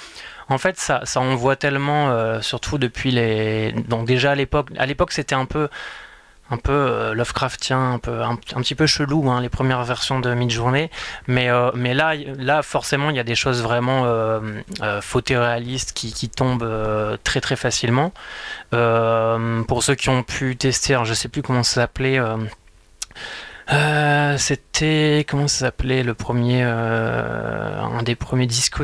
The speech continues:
disco, disco diffusion, c'était ça le tout premier, enfin, qui, qui a commencé à émerger. Euh, euh,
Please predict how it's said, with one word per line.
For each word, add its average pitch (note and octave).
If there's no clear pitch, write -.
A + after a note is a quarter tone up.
disco, C3
disco C3
diffusion, C#3
c'était -
ça D3
le C#3
tout C#3+
premier, C3
enfin, A#2
qui, B2+
qui -
a B2+
commencé B2+
à B2
émerger. A#2+
Euh, A#2
euh, A#2+